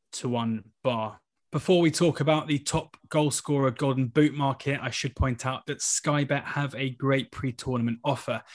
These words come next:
They're giving away three pound free bets every time your player scores at Euro twenty twenty when you bet ten pounds on them to win the Golden Boot. So you bet them to win the Golden Boot with a tenner. Every time they score, you get a free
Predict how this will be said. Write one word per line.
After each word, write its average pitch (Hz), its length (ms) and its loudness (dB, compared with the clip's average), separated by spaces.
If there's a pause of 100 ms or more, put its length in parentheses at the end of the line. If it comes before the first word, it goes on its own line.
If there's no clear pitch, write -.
(340)
They're 127 100 0
giving 127 280 0
away 123 240 4
three 151 500 0
pound 135 580 0
free 160 320 2
bets - 400 -2 (120)
every 156 320 4
time 139 340 0
your 127 220 0
player 123 480 -2
scores 127 560 -4 (100)
at 139 220 -4
Euro 123 180 -2
twenty 123 320 -8
twenty 135 500 0 (340)
when 123 100 -2
you 123 100 2
bet 127 260 -4
ten 135 280 0
pounds 123 420 0
on 127 160 -4
them 120 240 0
to - 140 -10
win 123 140 -2
the 117 60 0
Golden 117 380 -2
Boot. 110 380 -6
So - 100 -6
you 131 80 2
bet 143 160 2
them 151 140 0
to - 80 -2
win 139 80 0
the 131 60 0
Golden 131 240 4
Boot 135 180 0
with 131 80 -4
a 123 60 -4
tenner. 139 360 2
Every 147 180 2
time 127 220 0
they 123 80 0
score, 127 320 0
you 123 60 0
get 117 160 -4
a - 20 -20
free 135 500 -4